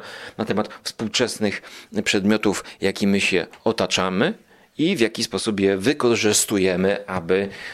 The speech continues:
budować, e, swój wizerunek. Szanowni Państwo, polecam wizytę w kinie. <clears throat>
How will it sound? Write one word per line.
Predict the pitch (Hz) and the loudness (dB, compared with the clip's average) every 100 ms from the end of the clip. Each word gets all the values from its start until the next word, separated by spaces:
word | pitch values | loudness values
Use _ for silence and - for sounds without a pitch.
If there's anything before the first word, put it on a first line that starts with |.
| - | -6
budować, | 110 98 110 92 90 - - - 98 95 90 | -2 2 2 2 0 -2 -6 -4 0 0 0
e, | |
swój | - - 98 92 | -4 -4 -2 0
wizerunek. | 92 92 90 85 - - - - - _ _ _ _ _ - - | -2 -2 -2 -2 -4 -8 -8 -10 -20 _ _ _ _ _ -20 -6
Szanowni | 113 110 117 | -2 0 0
Państwo, | 117 123 - 120 - - - - | 0 -2 0 0 -2 -12 -10 0
polecam | 110 120 - 82 - - | 2 2 -2 -8 -12 -6
wizytę | 101 95 90 - | -2 -2 -2 -4
w | - | -4
kinie. | - 139 101 101 - - - - _ | -4 -2 -2 -4 -8 -16 -14 -16 _
<clears throat> | - | -2